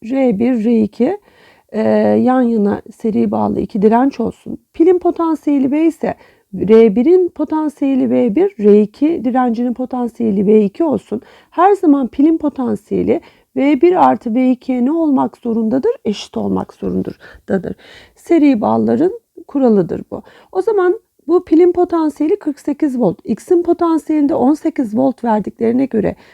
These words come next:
buna V bir diyelim. Bu da V iki olsun. V bir ile V ikinin toplamı kaç olmak zorundaymış? Kırk sekiz. O zaman on sekiz artı V iki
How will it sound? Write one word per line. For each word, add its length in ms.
buna 240
V 240
bir 200
diyelim. 400
Bu 80
da 140
V 180
iki 200
olsun. 400
V 220
bir 100
ile 160
V 120
ikinin 340
toplamı 420
kaç 260
olmak 360
zorundaymış? 640
Kırk 220
sekiz. 340
O 80
zaman 220
on 180
sekiz 440
artı 520
V 240
iki 320